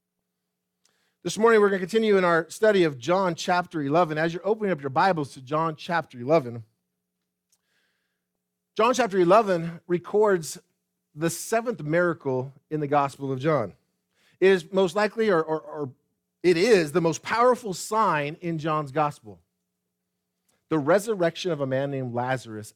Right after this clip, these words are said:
after he had been dead for four days. As we've gone through this Gospel, we've seen the other six miracles. The first one in chapter two,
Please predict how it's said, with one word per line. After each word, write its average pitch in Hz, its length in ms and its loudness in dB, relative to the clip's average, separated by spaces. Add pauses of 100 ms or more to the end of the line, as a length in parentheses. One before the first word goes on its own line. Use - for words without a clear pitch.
after 180 380 -6
he 165 180 -6
had 143 160 -8
been 135 160 -10
dead 117 420 -6 (240)
for - 160 -10
four 123 520 -4 (140)
days. 113 520 -6 (760)
As 208 220 4
we've 202 140 -4
gone 214 240 4
through 233 80 -4
this 202 180 -2
Gospel, 202 600 0 (200)
we've 170 180 0
seen 196 440 -4
the 170 140 0
other 175 200 0
six - 540 -12 (600)
miracles. 170 600 0 (260)
The 208 100 2
first 214 280 4
one 208 140 2
in 196 60 0
chapter 185 320 -2
two, 214 460 -10